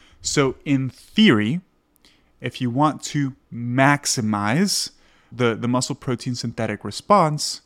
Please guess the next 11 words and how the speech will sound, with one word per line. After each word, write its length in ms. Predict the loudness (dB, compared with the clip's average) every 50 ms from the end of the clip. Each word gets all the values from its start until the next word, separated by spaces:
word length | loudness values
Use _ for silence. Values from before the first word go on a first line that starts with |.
| _ -10
you 160 | -8 -6 -6
want 320 | -4 0 0 0 0 -2 -6
to 100 | -8 -6
consume 640 | -4 -2 -4 -4 -4 -6 -4 -2 -2 -2 -2 -2
between 420 | -4 -6 -8 -8 -6 -4 -4 -4 -4
twenty-five 560 | -4 -4 -4 -4 -4 -4 -4 -4 -6 -6 -6
to 60 | -8 -10
forty 300 | -6 -6 -4 -4 -4 -6
grams 320 | -4 -4 -2 -2 -4 -6
of 100 | -8 _
protein 540 | -2 -2 -2 -2 -2 -4 -4 -4 -4 -4